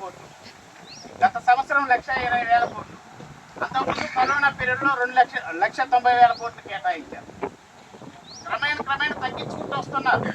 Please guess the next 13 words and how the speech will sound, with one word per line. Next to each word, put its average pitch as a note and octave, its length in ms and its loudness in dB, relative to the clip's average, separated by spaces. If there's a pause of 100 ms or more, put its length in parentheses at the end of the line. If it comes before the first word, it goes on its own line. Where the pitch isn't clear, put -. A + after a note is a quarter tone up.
(520)
ఒక - 180 -16
పక్కేమో C#4+ 600 2 (640)
కూలి C#4 140 -6
రేట్లు C4+ 320 -4
పెంచాలంటున్నాం, B3 1000 2 (140)
పని - 140 2
దినాలు - 460 4
పెంచాలంటున్నాం, - 1000 -2 (240)
పనికొచ్చే D4+ 440 0
సంఖ్య D#4+ 280 -4
కూడా C#4 240 2
పెరుగుతూ - 520 -2
ఉంది. - 200 -6